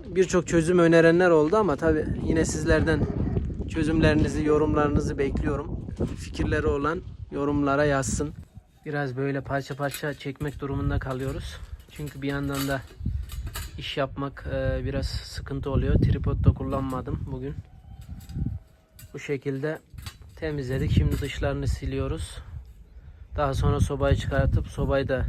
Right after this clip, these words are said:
güzelce temizleyeceğiz. Sobanın kendi gövdesini. Bu şekilde en azından işin yarısını bitirmiş olacağız. Evet, şimdi sobayı güzel de temizledik.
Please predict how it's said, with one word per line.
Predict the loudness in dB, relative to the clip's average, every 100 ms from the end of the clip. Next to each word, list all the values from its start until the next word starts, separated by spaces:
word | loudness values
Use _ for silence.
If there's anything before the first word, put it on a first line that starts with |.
| -2 4
güzelce | 6 6 0 -4
temizleyeceğiz. | -4 -2 -4 -6 -8 -8
Sobanın | -8 -6 -4 -4
kendi | -4 -4 -2
gövdesini. | -2 -2 -2 -4 -6 -6 -12 -14 -14 -14 -16 -8 2 2 2 -2 -2 -4 -14 -18 -14
Bu | -10
şekilde | -8 -4 -2 0
en | 0
azından | -2 -4 -4 -4 -6 -8 -20 -20 _ -20 -16 -16 -10 -10 -10 -20 -14
işin | -12 -6
yarısını | -4 -4 -6 -6 -8
bitirmiş | -8 -8 -8 -6
olacağız. | -6 -4 -6 -8 -18 _ -20 -20 _ _ _ -20 -20 _ _ _ _ _ _ _ _ -10
Evet, | -6 -6 -8 -20 _ _
şimdi | -20 -16 -12 -12
sobayı | -10 -8 -6 -8 -10 -16 -14
güzel | -10 -10
de | -10
temizledik. | -12 -12 -10 -8 -8 -8 -14